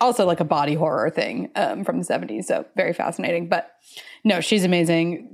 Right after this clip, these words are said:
Th-, all this is just saying, yeah, the, the movie being so determined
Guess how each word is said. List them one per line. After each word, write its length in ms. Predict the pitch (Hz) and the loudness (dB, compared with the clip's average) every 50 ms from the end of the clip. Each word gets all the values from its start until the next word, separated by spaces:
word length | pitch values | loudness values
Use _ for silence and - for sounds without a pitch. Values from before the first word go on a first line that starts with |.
| - - | -4 -2
Th-, 100 | - - | 0 2
all 180 | 302 339 359 | 4 4 4
this 220 | 349 349 330 330 311 | 4 2 2 2 2
is 120 | 269 220 | 0 2
just 300 | - 208 196 - - - | 0 -2 -2 -4 -6 -8
saying, 540 | - - 202 185 185 190 185 180 175 - - | -2 0 2 4 4 2 2 0 -2 -2 -2
yeah, 280 | - - - - - - - | -2 0 0 0 -4 -8 -8
the, 400 | 208 170 208 214 202 190 - - - | -4 0 0 2 2 0 -2 -6 -10
the 160 | 190 175 208 | -6 -2 2
movie 500 | 196 208 214 226 262 277 285 269 285 262 | 4 4 4 4 4 4 4 4 2 2
being 320 | 214 208 220 214 196 196 | 2 2 2 2 2 2
so 380 | 190 - - - - 185 185 202 | 0 0 -2 2 4 4 4 4
determined 800 | 175 175 156 - - - 175 165 160 170 175 180 185 190 190 - | 2 0 -2 -2 -2 0 0 2 2 2 0 0 0 -2 -4 -6